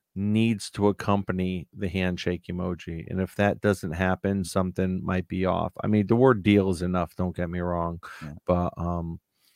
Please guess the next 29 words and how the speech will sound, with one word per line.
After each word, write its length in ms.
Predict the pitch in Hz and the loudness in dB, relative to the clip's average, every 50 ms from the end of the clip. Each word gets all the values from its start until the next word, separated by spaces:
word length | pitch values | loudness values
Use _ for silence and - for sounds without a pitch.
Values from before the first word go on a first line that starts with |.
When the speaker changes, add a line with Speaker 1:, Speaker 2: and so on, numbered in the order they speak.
| - _ _ | -20 _ _
Speaker 1:
but 140 | - 95 95 | 4 4 6
yeah, 320 | 92 98 95 95 92 87 85 - | 6 6 6 6 4 2 0 2
you 100 | 98 98 | 2 4
know, 140 | 95 98 95 | 4 4 4
so, 320 | - - 101 95 95 92 - - - - _ - | 4 6 6 6 6 4 0 -8 -20 -20 _ -2
so 180 | - 110 107 | 4 6 6
real 260 | 98 95 120 139 143 | 6 8 8 6 6
quick 260 | - - 143 131 120 - | 6 4 2 2 2 2
story. 460 | - - 120 120 117 104 98 92 - - | 0 2 4 6 6 6 4 2 0 0
I 200 | - 101 107 113 | 0 0 2 2
had 440 | 104 95 117 120 120 113 113 104 104 - | 0 0 0 2 2 2 2 2 0 0
a, 500 | - 101 101 98 98 98 98 95 95 - - - - | 0 2 2 4 4 4 4 2 2 0 -2 -4 -2
I 120 | 104 110 117 | 0 0 2
had 360 | 123 143 135 120 113 107 - - | 4 4 6 6 4 4 2 0
a 280 | 95 101 98 98 90 80 | 0 2 2 2 0 -2
story. 920 | - - - - - 104 101 101 101 98 95 92 90 87 85 82 82 - _ _ _ _ _ _ _ _ _ _ - - | -4 -6 -8 -4 0 2 4 6 6 6 4 4 0 -2 -4 -6 -10 -12 _ _ _ _ _ _ _ _ _ _ -10 -2
I 80 | - 98 | 0 4
had 180 | 110 117 120 117 | 6 6 6 6
an 160 | 110 101 - - | 6 4 4 2
issue 480 | - 104 95 - - - 98 95 92 87 | 4 2 2 2 2 0 0 2 2 2
happen 520 | - 98 95 95 92 - - 92 92 92 | 2 2 2 2 2 0 0 -2 0 0
with 160 | 92 90 - | -2 -2 -2
a 40 | 92 | -2
buyer. 640 | 85 90 92 90 90 90 87 87 87 87 85 80 - _ - | 0 2 2 2 2 2 0 0 0 -2 -4 -6 -8 _ -4
Now, 380 | - 95 95 95 95 95 92 - - | -2 0 2 2 2 0 0 0 2
I 140 | 107 110 117 | 4 6 6
have 240 | 120 113 104 92 - | 8 6 4 4 0
never 800 | 90 92 95 98 98 101 101 101 101 101 95 101 101 101 101 - | -2 -2 0 0 2 2 4 4 4 4 4 2 2 2 2 0
once 920 | - 92 92 95 95 98 104 104 101 98 92 87 - - - - - - | -2 -8 -10 -8 -4 -2 0 2 2 0 -2 -4 -6 -8 -10 -10 -10 -12